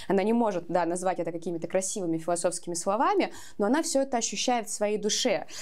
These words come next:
Поэтому главное для неё это быть свободной. Гла-, а мы с вами до этого всю, весь девятнадцатый век посвятили тому, что литераторы, поэты, писатели, высшая ценность для них это свобода.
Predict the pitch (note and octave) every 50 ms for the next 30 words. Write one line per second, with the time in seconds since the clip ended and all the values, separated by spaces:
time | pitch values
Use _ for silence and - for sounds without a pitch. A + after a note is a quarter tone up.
0 | - - - - - A3+ B3 C#4+ C#4+ C#4+ C4+ B3+ B3 B3+ B3+ A#3+ A#3 - - -
1 | - - F#3+ G3 A3+ C#4+ C#4+ C#4 C4 A3+ G#3 G#3+ G3 F#3+ F#3+ F3+ F3+ G3 G#3 G#3+
2 | A3 G#3+ D#4 F#4+ - - A#3+ G3 F#3+ C4+ C4+ C4 - - G#3 A3 A3 G3 G3 B3+
3 | B3+ A3 F#3+ D#3 D3+ E3 E3 F3+ G3 G#3 G3+ G#3+ - F#3+ G3+ A#3+ C4 C4 C4 C4+
4 | B3+ B3 B3 G#3 A3+ C#4+ E4+ E4+ D#4+ C4+ B3 - - - - - - - - -
5 | - - C4 C#4 C#4 C4 A#3+ C4+ C4 A3+ B3+ B3 B3+ C4 B3+ B3 B3 B3+ B3 -
6 | C#4+ C4 C4+ A3+ F#3+ - - F#3+ - - G#3 - - A3 G#3 F#3+ F#3+ G3 G3+ G#3
7 | B3+ D#4+ F4+ F4+ - - A3+ G#3 G#3 - - - - - G3 - - - F#3+ F3+
8 | G#3 B3 C#4+ C4+ C4 A#3+ G#3+ G#3 G3+ - F3+ F3 F#3+ A#3+ C#4 C4+ C4+ G3+ - -
9 | E3 - - A3 B3+ C4+ C4+ C4+ - A#3 G#3+ G3+ G#3 - - - - F#3 A#3 C4
10 | B3+ - - G3+ F#3 F3+ - - B3 C#4+ C#4 B3 G3 G3+ G#3+ G#3+ G#3 G#3+ G3+ G3+
11 | F#3+ - - - G3+ G3+ G3 A#3+ A3+ G3 E3+ - -